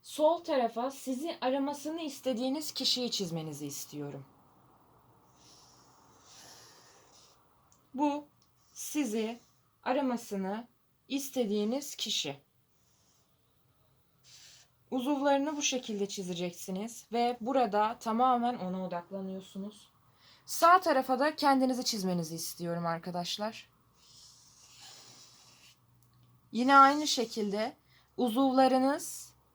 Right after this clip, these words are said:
ona dönük olacak. Sonra arkadaşlar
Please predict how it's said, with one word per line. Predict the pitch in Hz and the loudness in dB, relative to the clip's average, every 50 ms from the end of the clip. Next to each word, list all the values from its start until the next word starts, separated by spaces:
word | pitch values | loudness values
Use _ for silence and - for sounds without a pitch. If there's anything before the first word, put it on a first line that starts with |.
| _ _ _ _ - - - - - _ _ _ _ _ _ _ _ _ _ _ 285 | _ _ _ _ -20 -20 -20 -20 -20 _ _ _ _ _ _ _ _ _ _ _ 4
ona | 294 294 269 208 | 6 6 6 4
dönük | 208 185 170 165 - - | 2 0 -2 -4 -6 -8
olacak. | 165 156 156 147 - 165 165 - - - - - - _ _ _ _ _ _ _ _ _ _ _ _ _ _ _ _ _ _ _ _ _ _ _ _ _ _ _ _ _ _ _ _ _ _ _ _ _ _ _ _ _ _ _ _ _ _ _ _ _ _ _ _ _ _ _ _ _ _ _ _ _ _ _ _ _ _ _ _ _ _ _ _ _ _ _ _ _ _ _ _ _ - _ _ _ _ _ _ _ _ _ _ _ _ _ _ | -8 -8 -8 -10 -12 -14 -14 -16 -18 -20 -20 -20 -20 _ _ _ _ _ _ _ _ _ _ _ _ _ _ _ _ _ _ _ _ _ _ _ _ _ _ _ _ _ _ _ _ _ _ _ _ _ _ _ _ _ _ _ _ _ _ _ _ _ _ _ _ _ _ _ _ _ _ _ _ _ _ _ _ _ _ _ _ _ _ _ _ _ _ _ _ _ _ _ _ _ -20 _ _ _ _ _ _ _ _ _ _ _ _ _ _
Sonra | _ - - 349 381 415 415 392 311 254 | _ -10 -2 2 2 2 2 2 0 0
arkadaşlar | 220 220 - 226 202 202 190 190 - - 214 208 214 226 - - | 0 0 -2 -2 -2 -2 -4 -4 -8 -6 -6 -6 -6 -6 -10 -14